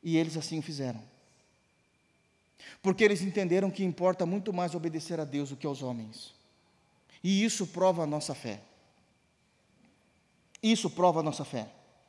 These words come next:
Eles estavam proibidos de reconstruir o templo. Mas Deus levantou dois profetas, e esses dois profetas disseram: "Vamos continuar a obra."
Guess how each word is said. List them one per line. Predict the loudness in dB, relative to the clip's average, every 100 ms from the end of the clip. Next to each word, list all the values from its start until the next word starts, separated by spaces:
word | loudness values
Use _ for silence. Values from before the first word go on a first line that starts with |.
| _ _ _ _ _ _ _ -20 -20 _ _
Eles | 4 6
estavam | 4 2 2 2
proibidos | 2 2 2 2 0 0 2 0 0 -6 -10 -14 -20 -20 _ _
de | 0 2
reconstruir | 6 4 4 -4 -4 -4 -4
o |
templo. | -4 -4 -4 -10 -20 _ _ _ _ _ _ _ _ _ _ -8
Mas | 6 6 8
Deus | 6 6
levantou | 6 4 4 4
dois | 4 4 2
profetas, | -2 2 2 2 -4 -8 -14 -20 -20 -20 -8
e | 4
esses | 4 4 0
dois | 2 2
profetas | 2 0 4 4 4 -2 -4 -10 -14
disseram: | -6 0 6 6 4 -4 -16 -18
"Vamos | -8 4 6 6 0
continuar | 2 4 4 2 0 4 6
a | 6
obra." | 8 6 6 -2